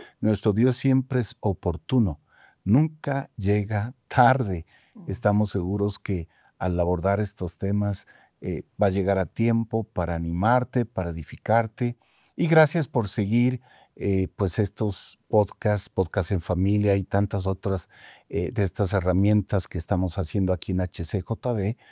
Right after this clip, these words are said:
Speaker 1: y que están disponibles en nuestras plataformas, en Spotify, en YouTube, en el Facebook,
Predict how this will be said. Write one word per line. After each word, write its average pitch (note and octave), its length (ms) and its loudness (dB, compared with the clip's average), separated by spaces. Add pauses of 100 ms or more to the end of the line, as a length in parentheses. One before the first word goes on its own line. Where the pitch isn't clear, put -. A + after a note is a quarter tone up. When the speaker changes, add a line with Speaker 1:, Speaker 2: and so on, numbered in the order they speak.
(280)
Speaker 1:
y - 120 -4
que - 100 -4
están B2+ 260 2
disponibles B2 720 0
en G2+ 100 2
nuestras F#2+ 300 -2
plataformas, A2 840 -4 (400)
en F2 180 2
Spotify, A#2+ 1000 0
en F#2+ 200 0
YouTube, A#2 600 0 (400)
en F#2 200 2
el E2 160 -4
Facebook, A2+ 680 -2